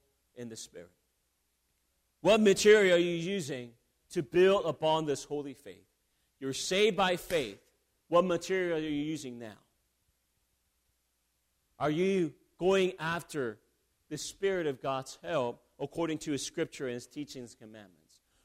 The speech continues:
Or are you like what the Apostle Paul said? "Have you begun in the Spirit? Now are you perfected by the flesh?"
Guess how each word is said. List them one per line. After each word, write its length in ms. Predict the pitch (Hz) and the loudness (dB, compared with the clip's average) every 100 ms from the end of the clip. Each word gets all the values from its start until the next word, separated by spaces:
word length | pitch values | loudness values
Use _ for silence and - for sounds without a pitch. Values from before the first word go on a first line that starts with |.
| _ | _
Or 480 | - 311 180 170 - | 2 6 6 4 2
are 120 | 165 170 | 2 2
you 280 | 175 247 | 2 -2
like 260 | 220 170 180 - | 0 0 -2 -4
what 120 | 160 | -6
the 60 | 165 | -6
Apostle 400 | - 165 165 156 | -4 -6 -6 -8
Paul 240 | 143 139 | -4 -6
said? 400 | - 156 113 95 _ _ _ _ _ _ _ _ _ _ _ _ _ 143 | -6 -6 -6 -10 _ _ _ _ _ _ _ _ _ _ _ _ _ -6
"Have 160 | 151 | -4
you 60 | 170 | -4
begun 340 | 147 143 175 | -4 -2 0
in 100 | 214 | 0
the 80 | 202 | -2
Spirit? 500 | - - 214 147 127 | -2 -2 0 0 -2
Now 220 | 135 135 | -6 -6
are 100 | 131 | -6
you 140 | 139 151 | -6 -8
perfected 540 | 147 135 156 - 127 | -10 -10 -10 -10 -10
by 120 | 117 | -10
the 80 | 98 | -10
flesh?" 560 | - 147 101 - - | -14 -16 -16 -18 -20